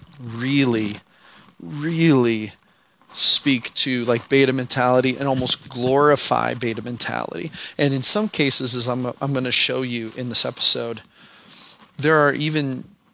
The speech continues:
you know, examples where you might say that pop culture trains us to be beta. Okay, now this isn't some kind of con-, conspiracy.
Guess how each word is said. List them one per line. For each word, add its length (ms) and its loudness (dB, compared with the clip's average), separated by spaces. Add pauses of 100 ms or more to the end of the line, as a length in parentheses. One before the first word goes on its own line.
(500)
you 260 -6
know, 40 -8
examples 680 0
where 300 4 (300)
you 120 -2
might 240 2
say 200 4
that 180 -2
pop 300 0
culture 420 -2
trains 640 0
us 280 0
to 120 -6
be 160 -6
beta. 540 -4 (680)
Okay, 360 -6
now 220 -8
this 200 2
isn't 220 2
some 140 0
kind 140 2
of 120 -2
con-, 340 2 (140)
conspiracy. 960 2